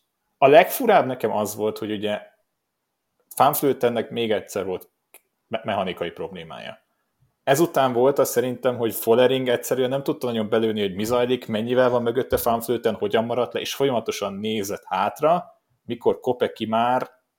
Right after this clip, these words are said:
már elmenőben volt, bőven elmenőben volt. És előtte még, ugye, amikor egyszer visszaért, ugye rájuk Follering, amit te is mondtál, hogy nem teljesen értetett, hogy na jó, akkor itt most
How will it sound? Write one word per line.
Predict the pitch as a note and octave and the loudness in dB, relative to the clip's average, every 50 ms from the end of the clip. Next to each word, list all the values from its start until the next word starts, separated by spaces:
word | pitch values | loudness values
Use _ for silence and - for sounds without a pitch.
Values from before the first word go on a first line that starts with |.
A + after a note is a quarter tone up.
| _ _ | _ _
már | - - A#2+ A#2 A#2+ - | -8 -4 -2 -2 -2 0
elmenőben | A#2 A#2 A2+ A2 G#2 F#2+ G2 F#2+ G2 G2 F#2+ F#2+ F#2+ F#2+ F2+ | 2 4 4 4 4 2 -2 -2 -2 -2 -2 -2 -4 -6 -4
volt, | F2+ F2+ E2 D#2+ - - - | -4 -4 -4 -4 -6 -12 -12
bőven | - A2+ G#2+ G2 F#2 F#2 E2+ | -8 -6 -4 -4 -4 -6 -6
elmenőben | E2 D#2+ D#2+ D#2 D#2 D#2+ E2 D#2+ D2+ D#2+ - F#2 | -8 -10 -12 -16 -18 -18 -20 -20 -18 -20 -20 -18
volt. | - - - - _ _ _ _ _ _ _ _ _ | -18 -18 -18 -18 _ _ _ _ _ _ _ _ _
És | - - | -12 -4
előtte | - C#3 C3 C#3+ D3 C#3+ - C#3+ | 0 4 4 4 4 2 0 -2
még, | C3+ C3 B2 A2+ - - | -2 -2 -4 -6 -8 -10
ugye, | - B2 A#2+ A#2 | -10 -6 -4 -4
amikor | A2+ A#2 A2 A2+ B2 A#2+ | -4 -4 -4 -2 0 0
egyszer | A#2+ B2+ - - A#2+ A2 | 0 -2 -2 -4 -4 -2
visszaért, | A2+ D3 F3+ - - - D3 A2+ G2+ G2 F#2+ - - - - _ _ _ _ _ _ _ _ _ _ _ _ _ _ _ _ | 0 0 0 0 0 0 0 2 0 0 -2 -4 -10 -20 -20 _ _ _ _ _ _ _ _ _ _ _ _ _ _ _ _
ugye | - G#2+ A2 A2 | -6 -4 -2 0
rájuk | G#2+ G2+ F#2+ F#2+ | 0 0 -2 -2
Follering, | - - G#2+ A2 A2+ A#2 A#2 A#2 | -4 -2 -2 0 -2 -2 -2 -4
amit | A2+ G#2 - | -4 -4 -2
te | - B2+ | 0 0
is | A#2+ G2+ - - | 0 0 -2 -6
mondtál, | F#2+ F2 F2+ - - F#2+ G2 G2+ | -8 -12 -12 -8 -4 -2 -2 -2
hogy | G2+ G2+ - - | -2 -4 -8 -6
nem | - B2+ B2+ A#2 A2+ | -4 -4 -2 -2 -2
teljesen | - G2 F#2+ F#2 - - F2+ | -2 -2 -2 -2 -4 -6 -8
értetett, | F2+ F#2 F#2 - G#2+ - A#2 - | -8 -8 -8 -6 -6 -4 -4 -2
hogy | - A2 G2 - - | -2 -2 -4 -4 -8
na | - F#2+ | -8 -4
jó, | F#2+ A#2 D#3 - - - _ | 0 0 0 0 -2 -6 _
akkor | - - - - G#2+ | -10 -6 -4 -2 -2
itt | F#2+ - | -2 -4
most | G2+ - - - | -8 -12 -12 -14